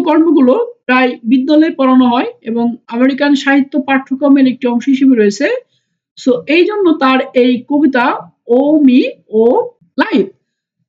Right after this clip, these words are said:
so এই কবিতাটি তোমাদের পাঠ্যক্রমে ইন-, অন্তর্ভুক্ত করা হয়েছে। তো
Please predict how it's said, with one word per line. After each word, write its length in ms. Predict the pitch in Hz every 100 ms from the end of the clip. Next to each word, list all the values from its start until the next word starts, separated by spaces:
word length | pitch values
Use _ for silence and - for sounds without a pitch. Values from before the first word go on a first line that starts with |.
| _ -
so 100 | 240 233 240 285
এই 60 | 392 403
কবিতাটি 340 | 392 349 277 359
তোমাদের 360 | 277 254 262 453 523 - -
পাঠ্যক্রমে 560 | 233 233 269 285 302 349 -
ইন-, 200 | 254 - _ -
অন্তর্ভুক্ত 380 | 269 285 262 247 233
করা 160 | 202 180
হয়েছে। 260 | 175 156 139 - _ _ _ _ _ _ _ _ _
তো 60 | -